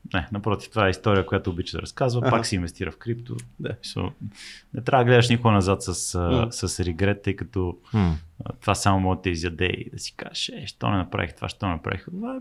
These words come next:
Speaker 1: Ами, а, в крайна сметка, днеска е деня, днеска може да промениш всичко
Speaker 2: Мгм.
Speaker 1: за напред, така че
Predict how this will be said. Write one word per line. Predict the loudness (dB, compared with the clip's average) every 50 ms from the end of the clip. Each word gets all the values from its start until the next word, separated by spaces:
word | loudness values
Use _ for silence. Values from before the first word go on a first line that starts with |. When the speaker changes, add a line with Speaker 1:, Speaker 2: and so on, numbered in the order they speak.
| -6 -6
Speaker 1:
Ами, | -6 -6 -8 -12 -20 -20 -20 -20 -20 -20 -20 _ _ _ _ _ -14 -12
а, | -10 -8 -8 -8 -8 -8
в | -8 -4
крайна | 0 4 6 6 6
сметка, | 6 6 4 2 2 0 0 2 4 4 2 2 -2 -6 -8 -6 -6 -6 -6 -6 0
днеска | 4 6 6 6 4 4 2 2
е | 2 2 0
деня, | -2 -4 -2 0 0 0 2 0 0 -2 -2 -2 -4 -2
днеска | -2 -4 -4 -2 0 0
може | 2 2 0
да | -2 -4
промениш | -4 -4 -2 -4 -4
всичко | -6 -8 -10 -12 -10 -6 -4
Speaker 2:
Мгм. | -4 -2 0 0
Speaker 1:
за | 0 0 0 -2
напред, | -2 -2 -2 0 0 0 0 -2
така | -6 -6 -6 -6
че | -4 -6 -8 -8